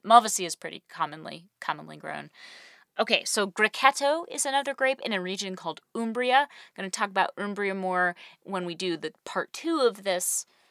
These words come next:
uh, episode and talk about red wine, 'cause there's just some really, really cool, underrated red wine coming out of Umbria, which is very close to Tuscany.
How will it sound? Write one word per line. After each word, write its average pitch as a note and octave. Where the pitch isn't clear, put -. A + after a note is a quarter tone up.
uh, F3
episode D#3+
and D3+
talk E3
about D3
red F3
wine, F3
'cause E3+
there's C#3+
just -
some D#3
really, D#3+
really D#3+
cool, D3+
underrated D3+
red F3
wine D3
coming C#3+
out F2+
of -
Umbria, G#3
which D3+
is B2+
very -
close -
to E3
Tuscany. G3